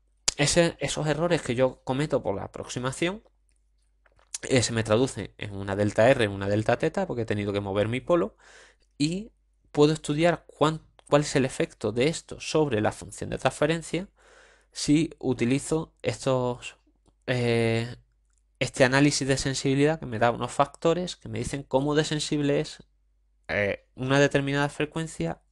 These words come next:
a movimientos del polo en una, con respecto a una posición nominal. Bueno, cerramos nuestro paréntesis y seguimos con nuestro tema de estructura.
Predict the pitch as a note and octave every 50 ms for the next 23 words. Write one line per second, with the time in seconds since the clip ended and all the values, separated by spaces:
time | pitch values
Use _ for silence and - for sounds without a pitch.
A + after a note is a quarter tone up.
0 | _ - A#2+ B2 A#2+ G#2+ - - - A2 A2 G#2+ G#2 G#2 A2 A#2+ C3 C#3 D3 D3
1 | D3 - D#3 D3+ - - - B2 - _ - C#3+ D3+ D3+ D3+ E3+ - _ _ -
2 | - - - - - _ - - A2+ A2+ A#2+ B2 B2 A#2+ A#2+ A#2+ A#2 A#2 - -
3 | - _ _ _ _ _ - - - - - A#2+ G#2+ G#2+ G#2+ - - A#2+ A2+ -
4 | B2+ B2 A#2 A#2 A2+ A2 - - - A#2 A2 G#2+ G2 F#2+ F#2+ F#2+ F#2 F#2 - _
5 | _ _ _ _ _ _ _ _ _ _ _ _ _ _ _ _ _ _ _ _
6 | _ _ _ _ _ _ _ - _ _ - A#2+ - - - - - G#2+ B2 D3+
7 | E3+ E3+ F3 F3 - E3+ E3+ - D#3+ E3 D#3+ D#3 E3 - - E3+ E3+ - - -
8 | - B2+ B2 C3 C3 B2+ B2+ B2+ B2+ B2 A#2+ A2+ - A#2 G#2+ G#2+ A2 - _ _
9 | _ _ _ _ _ _ _ _ _ _ _ _ _ _ _ _ - B2+ A#2+ A#2
10 | A2+ A2 A2 G2+ G#2+ A2+ - - - - - - - - - - -